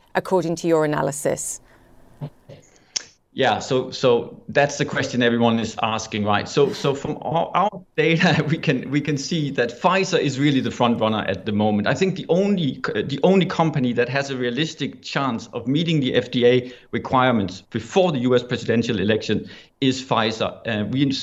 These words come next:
Speaker 2: we expect the first interim data coming out fairly soon and on Pfizer, and then Astra, Moderna,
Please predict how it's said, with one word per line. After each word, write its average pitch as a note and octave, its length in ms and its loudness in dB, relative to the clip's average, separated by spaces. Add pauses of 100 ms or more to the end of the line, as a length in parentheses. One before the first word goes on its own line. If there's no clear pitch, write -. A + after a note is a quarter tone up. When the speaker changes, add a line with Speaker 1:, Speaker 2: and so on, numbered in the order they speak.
Speaker 2:
we C3+ 160 2
expect A3 460 -2
the C3+ 80 -2
first - 380 0
interim C3+ 340 4
data B2 300 4
coming A#2 340 -2
out A2+ 240 0 (220)
fairly D3 400 2
soon B2 340 -2
and A2 260 -4
on A2 200 0
Pfizer, A#2 520 0
and A#2+ 140 0
then C3 240 -2 (260)
Astra, C3+ 600 -2
Moderna, B2 640 2